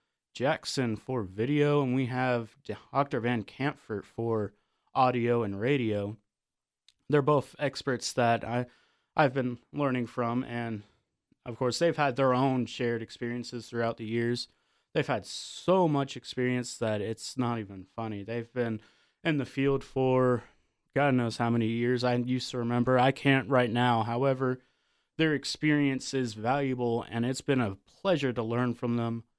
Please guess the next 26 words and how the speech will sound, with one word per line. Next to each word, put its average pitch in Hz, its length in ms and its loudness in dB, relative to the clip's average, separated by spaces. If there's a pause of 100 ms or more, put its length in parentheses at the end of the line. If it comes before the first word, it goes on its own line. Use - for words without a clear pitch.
(160)
I'm 139 140 4
coming 143 240 6
out 139 220 6
on 127 280 4
my 127 420 0
senior, 139 640 -4 (200)
the 131 100 -2
beginning 156 320 2
of 135 40 2
my 131 140 2
senior 160 520 0
year 113 240 2
this 147 380 0
year, 104 300 -2 (400)
and 123 240 4
la-, 131 180 4 (100)
next 147 260 0
semester 131 460 -4
I'll 127 80 -4
be 123 120 -8
graduating 123 800 -4
with 135 440 0
a 123 380 0 (220)
mass 139 240 0
communications 135 840 -2
degree, 117 440 -2